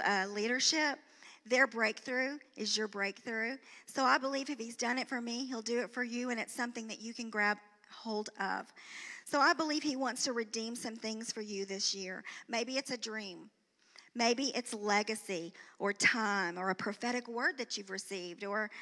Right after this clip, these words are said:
new possibilities. And so I'm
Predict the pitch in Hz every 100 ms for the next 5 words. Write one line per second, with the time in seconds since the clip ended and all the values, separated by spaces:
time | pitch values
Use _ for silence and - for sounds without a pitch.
0 | - - - _ 220 220 233 226 247 233
1 | - - 208 - 202 190 180 185 - 170
2 | 175 - - _ _ _ - - - -
3 | _ _ - 269 269 262 262 269 - -
4 | - - _ - 285 302